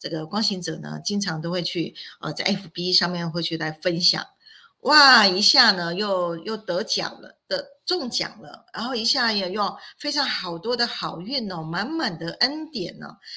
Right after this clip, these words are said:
然后呢，好多的同时性都发生了。为什么？因为呢，我们锁定了频率，然后势能又非常，非常的和谐，好，自然而然就怎么样？你的波，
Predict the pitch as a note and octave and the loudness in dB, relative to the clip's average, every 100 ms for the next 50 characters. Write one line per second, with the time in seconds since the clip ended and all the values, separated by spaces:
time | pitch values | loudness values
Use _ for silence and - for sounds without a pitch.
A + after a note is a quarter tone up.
0 | - G#3+ C#4 C#4+ B3+ - D#3+ E3 C4 A#3+ | -8 -4 0 0 0 -2 -4 -4 0 0
1 | A#3 - F3 A#3 - E3+ - G3+ E3+ F3 | -2 -6 2 4 4 2 0 0 -2 -6
2 | E3+ E3 E3+ - D3+ D#3+ - _ _ _ | -4 -2 0 -2 -2 -10 -12 _ _ _
3 | _ _ _ _ A#3+ - D#3 - _ _ | _ _ _ _ -4 -4 -6 -16 _ _
4 | _ A#3+ A#3+ B3 G#3+ E3+ E3 - _ E3 | _ -4 -4 -2 -4 -4 -8 -12 _ -8
5 | F3+ G#3 - E3+ D#3 A3 A3+ F3 D#3+ - | -2 0 0 -2 -8 -4 -4 -4 -6 -8
6 | D#3+ D#3 F#3 E3 - _ _ _ _ F3 | -8 -6 -6 -6 -10 _ _ _ _ -4
7 | G#3 - - C#4 G3 E3 E3 F3 D#3+ F#3+ | 4 6 6 4 -4 -6 -4 -6 -6 -8
8 | F#3 D#3 D#3+ D#3+ F#3+ F3+ D#3+ D#3+ D#3+ F3 | -8 -8 -12 -10 -10 -8 -8 -8 -8 -4
9 | G3+ - - - - _ - - E3 E3 | -2 0 -2 -6 -14 _ -20 -12 -10 -10
10 | - E4 F4 D#4 G3+ F#3 F3 F3 E3 E3 | -8 0 2 4 4 4 0 -2 -4 -4
11 | G#3 F#3+ - - - _ _ - D#3+ - | -6 -6 -6 -10 -14 _ _ -10 -10 -8
12 | A3+ C4 | 2 4